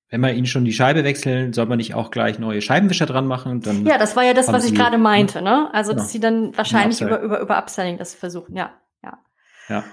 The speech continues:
Speaker 1: Also jetzt, die machen dir dann nicht auch noch gleich die Bremsen, aber halt so
Speaker 2: Mhm.
Speaker 1: Sachen, die wahrscheinlich für die, äh, einfach und schnell zu realisieren sind, so Sachen wie so, wie bei der Klimaanlage irgendwie die Filter wechseln oder irgendwie sowas, ne? Das,
Speaker 2: Ja.
Speaker 1: das bieten die dann auch noch alles an. Das kannst du dann in dem, äh,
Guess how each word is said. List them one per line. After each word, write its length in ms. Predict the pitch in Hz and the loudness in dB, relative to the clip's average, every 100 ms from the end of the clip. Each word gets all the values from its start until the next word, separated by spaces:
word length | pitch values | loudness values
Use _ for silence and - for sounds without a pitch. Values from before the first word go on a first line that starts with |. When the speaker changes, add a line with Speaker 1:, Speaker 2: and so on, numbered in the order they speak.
| - _ _ | -20 _ _
Speaker 1:
Also 160 | 120 123 | 0 2
jetzt, 200 | 139 139 | 2 0
die 40 | |
machen 280 | 123 135 147 | -2 0 2
dir 120 | 143 | 4
dann 100 | 135 135 | 4 2
nicht 140 | 131 | 0
auch 80 | 131 | -2
noch 120 | 123 | 0
gleich 180 | 135 123 | 0 0
die 100 | 127 | 0
Bremsen, 420 | 120 175 160 120 | 2 2 2 2
aber 300 | 113 117 113 | 2 2 2
halt 140 | 117 | 2
so 80 | 110 | 2
Speaker 2:
Mhm. 40 | 123 | 2
Speaker 1:
Sachen, 280 | 127 139 | 2 2
die 120 | 123 120 117 | 0 -2 -2
wahrscheinlich 380 | 117 127 120 | -2 0 -2
für 120 | - 127 | -4 -2
die, 280 | 135 147 - - - | 0 -2 -6 -20 -8
äh, 140 | 123 123 | -2 0
einfach 340 | 123 - 139 | 0 -2 0
und 100 | 127 | 0
schnell 300 | - 135 135 | 0 0 0
zu 100 | 135 | 0
realisieren 540 | 120 117 113 117 165 | 0 0 0 2 4
sind, 340 | 131 120 127 - - | 4 2 -2 -8 -18
so 140 | - 113 | -6 0
Sachen 280 | 120 123 117 | 2 2 -2
wie 60 | |
so, 140 | 113 113 110 | -2 -6 -6
wie 100 | - | -6
bei 140 | 107 113 | 0 2
der 180 | 110 107 - _ | 2 0 -6 _
Klimaanlage 600 | - 147 160 113 113 113 | -2 2 4 4 2 0
irgendwie 260 | 110 113 107 | -2 0 0
die 100 | 104 | 0
Filter 360 | - 147 117 | 2 4 2
wechseln 400 | 95 - 98 95 | 0 -4 -6 -6
oder 180 | 90 95 | -8 -8
irgendwie 240 | 87 87 | -6 -8
sowas, 380 | 90 85 90 - | -8 -8 -8 -6
ne? 100 | 214 | -4
Das, 140 | 220 - | -4 -2
Speaker 2:
Ja. 140 | 208 | 0
Speaker 1:
das 260 | 190 - - _ _ | 0 -4 -12 _ _
bieten 220 | 131 127 | -4 2
die 80 | 135 | 2
dann 140 | 127 123 | 4 2
auch 100 | 139 | 2
noch 120 | 156 | 2
alles 220 | 147 143 | 0 -2
an. 240 | 123 180 - _ _ | -2 -2 -4 _ _
Das 120 | 123 | -2
kannst 200 | 135 131 | 0 0
du 60 | 143 | 2
dann 180 | 127 127 | 0 0
in 120 | 123 | 0
dem, 380 | 123 120 120 - _ _ _ | 2 2 0 -6 _ _ _
äh, 240 | 117 117 | -2 0